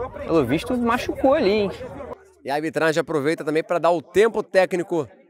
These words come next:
Speaker 2: aproveitando esse lance. Ou se o Vasco se ajeitar depois dessa parada técnica agora, né?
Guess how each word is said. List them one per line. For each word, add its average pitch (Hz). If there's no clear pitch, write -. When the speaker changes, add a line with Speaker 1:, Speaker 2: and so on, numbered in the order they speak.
Speaker 2:
aproveitando 156
esse 151
lance. 147
Ou 190
se 240
o 190
Vasco 175
se 202
ajeitar 190
depois 190
dessa 220
parada 190
técnica 175
agora, 151
né? 135